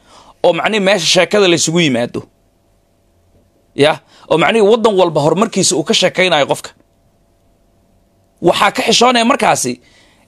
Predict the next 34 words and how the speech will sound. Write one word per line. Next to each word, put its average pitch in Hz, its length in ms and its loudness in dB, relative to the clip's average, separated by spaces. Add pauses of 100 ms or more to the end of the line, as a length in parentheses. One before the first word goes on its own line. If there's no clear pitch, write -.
intee 220 260 0
ka 285 120 0
timaaday 175 460 0
marka 233 200 0
lagu 175 200 0
yiraahdo, 123 320 2 (220)
"Soomaaliyaan 208 680 2
ka 202 140 -2
imaadaa," 170 320 0
ka 170 80 -6
xishoonaya. 143 400 -2 (1600)
Inkastoo 196 340 0
aniga 180 240 2
aan 175 100 -2
u 226 80 -4
dhiiranahay, 165 520 0 (180)
"Soomaaliyaan 170 480 0
ka 165 100 -2
imaada," 156 300 0
aan 143 120 -4
dhahayo. 123 300 -4 (600)
Weliba 180 220 2
Maryland 170 440 0
aan 135 140 0
dhahaa, 123 160 -2
markaas 143 280 -2
kadib 160 180 -8
Soomaali. 135 420 -2 (840)
Waa 185 200 4
ka 185 120 -4
xishoonaya 180 500 0
aan 120 60 -6
ku 123 120 -8
dhahay. 110 180 -12